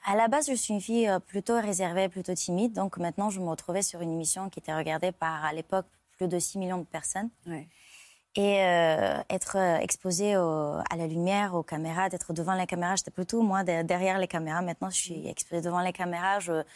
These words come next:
Speaker 1: je suis dans un pays où, euh, je ne maîtrise pas forcément à cent pour cent la langue. Donc, euh, c'était, c'était assez compliqué pour moi. C'était très dur.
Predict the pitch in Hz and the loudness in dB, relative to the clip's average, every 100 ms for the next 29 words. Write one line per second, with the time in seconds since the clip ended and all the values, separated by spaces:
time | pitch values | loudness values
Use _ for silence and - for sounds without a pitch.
0 | - - - 175 190 185 185 202 214 220 | -20 -12 -8 -2 0 2 2 2 2 0
1 | - 208 220 190 170 175 170 - 180 - | 0 0 4 2 2 -2 -4 -6 -8 -2
2 | 214 - 185 - 185 190 180 160 - 175 | -2 -4 -8 -8 -4 -2 -2 -2 -6 -6
3 | 165 180 170 180 240 185 _ _ _ _ | -6 -2 0 2 0 -2 _ _ _ _
4 | - - - - _ - 190 185 190 185 | -20 -20 -20 -20 _ 0 0 2 4 6
5 | 170 170 165 165 160 - - - 170 165 | 6 6 6 6 6 2 0 0 2 2
6 | 175 185 190 - - 277 233 214 196 190 | 0 0 2 2 2 2 2 -2 -2 0
7 | 175 196 - - 202 185 | 0 -2 -4 -2 0 2